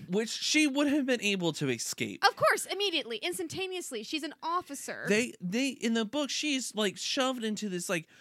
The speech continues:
Speaker 1: little dungeon cell. Like, no room.
Speaker 2: No
Speaker 1: There's, like,
Speaker 2: earth. The
Speaker 1: n-
Speaker 2: important thing is that she can't be near
Speaker 1: Earth.
Speaker 2: Earth.
Speaker 1: Yep.
Speaker 2: If she has Earth, she can bury the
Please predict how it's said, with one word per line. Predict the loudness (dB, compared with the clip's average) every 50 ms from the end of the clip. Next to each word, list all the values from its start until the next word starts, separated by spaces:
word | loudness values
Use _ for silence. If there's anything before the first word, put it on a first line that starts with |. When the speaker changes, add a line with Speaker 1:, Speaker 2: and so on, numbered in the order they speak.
| -20 _ -12
Speaker 1:
little | -6 -2 0 0 2 2 4 2 2 0 -2 -4 -6 -8 -12 -6 0
dungeon | 2 4 4 4 4 2 2 2 2 2 0 0 -2
cell. | -4 -4 -6 -6 -6 -4 0 0 2 2 2 4 4 4 4 4 2 0 -4 -10 -20 -12 -4
Like, | 0 2 2 0 0 -6 -20 -20 _ _ -6
no | -2 0 2 2 2 2 2 0 0 -2 -6 -10 -14 -20 -20 -16 -10
room. | -8 -4 -2 0 0 2 2 0 0 -2 -2 -2 -4 -4 -8 _ _ _ _ _ _ -6
Speaker 2:
No | 2 6
Speaker 1:
There's, | 8 8 8 8 6
like, | 4 4 4
Speaker 2:
earth. | 4 4 4 2 -2 -10 _ _
The | -8 -6
Speaker 1:
n- | -6
Speaker 2:
important | -6 -4 -4 -2 -2 -2 -2 -4 -4
thing | -4 -4 -4 -4 -6 -8
is | -8 -6
that | -6 -6 -6
she | -10 -14 -14
can't | -14 -14 -12 -8 -8 -8 -8 -10 -14 -16
be | -14 -12 -12
near | -10 -8 -8 -8 -6 -6 -8 -10 -10 _ _ _ _ -2
Speaker 1:
Earth. | 2 2 2 2 0 -4
Speaker 2:
Earth. | -10 -14 -18 -20 -20 -10
Speaker 1:
Yep. | -6 -4 -2 0 0
Speaker 2:
If | -2 -2
she | -2 -6 -8 -8
has | -10 -10 -10 _ -2
Earth, | 0 2 2 0 -2 -6 -16 _ _ -20 -20 _
she | -12 -8 -6 -6 -6 -6
can | -6 -8 -10 -10 -8
bury | -6 -4 -2 -2 0 -2
the | -4 -4